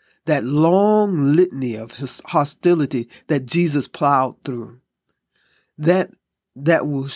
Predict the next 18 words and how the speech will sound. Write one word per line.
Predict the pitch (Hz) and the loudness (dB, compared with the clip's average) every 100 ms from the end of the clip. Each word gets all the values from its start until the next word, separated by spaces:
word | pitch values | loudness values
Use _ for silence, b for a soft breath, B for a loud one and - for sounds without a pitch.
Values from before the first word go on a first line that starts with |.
| - | -10
that | 143 208 294 - - - _ _ _ - | 0 0 0 -6 -20 -20 _ _ _ -12
story, | - 185 190 123 - | -2 0 0 -2 -8
that | - 208 - - - _ _ - | -2 -2 -2 -10 -20 _ _ -2
will | 143 | 0
shoot | 143 - 185 139 - | 0 0 -2 -2 -6
adrenaline | 139 123 156 170 127 110 - _ _ _ - | -8 0 2 4 0 -6 -16 _ _ _ 0
into | 160 139 135 | 0 0 -4
your | 123 127 | -4 -6
souls. | - 135 127 - 123 - _ _ _ _ _ _ _ _ _ _ _ _ _ _ _ - | -8 -12 -12 -16 -18 -20 _ _ _ _ _ _ _ _ _ _ _ _ _ _ _ -4
And | 160 151 | -2 0
this | 147 226 240 - - - _ _ _ - | 2 2 0 -8 -16 -18 _ _ _ 0
all-out | 170 202 202 - 147 160 - | 2 4 2 0 0 0 0
match | 147 147 143 - | -2 -2 -2 -6
against | 139 143 - | -8 -8 -8
sin. | - 131 110 - _ _ b b b b | -12 -12 -14 -20 _ _ b b b b
Others | 180 208 214 185 | 0 2 0 -4
have | 151 127 135 | -4 -6 -6
suffered | - 180 185 185 175 | -4 -2 -2 -2 -6